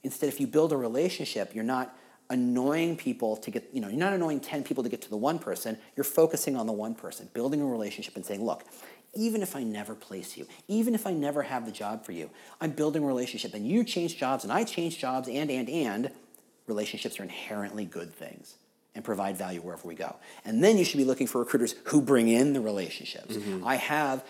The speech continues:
Speaker 1: a network of ten thousand people who I have some connection with, who I've kept warm. Maybe they're all data scientists. Maybe they're all accountants. Who knows? But that's super valuable. And that's the recruiter who gets the bonus, the rewards, the, the raises, all that stuff.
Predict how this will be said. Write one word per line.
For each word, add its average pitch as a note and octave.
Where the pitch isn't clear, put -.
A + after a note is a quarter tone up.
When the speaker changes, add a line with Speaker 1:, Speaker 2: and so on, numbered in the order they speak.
Speaker 1:
a B2+
network B2
of -
ten C#3
thousand A2
people D#3
who B2
I A2+
have A#2
some B2+
connection A2+
with, F#2
who G#2
I've G#2
kept -
warm. A2
Maybe G#3
they're G#3+
all G3
data B2+
scientists. -
Maybe E3
they're F3+
all D3
accountants. -
Who G#3
knows? A#2+
But C#3
that's C#3+
super C#3+
valuable. F2+
And A#2
that's D#3
the D3+
recruiter A#2+
who G2+
gets G2
the -
bonus, E3+
the -
rewards, D#3
the, G#2
the G#2
raises, D3
all G#2+
that -
stuff. -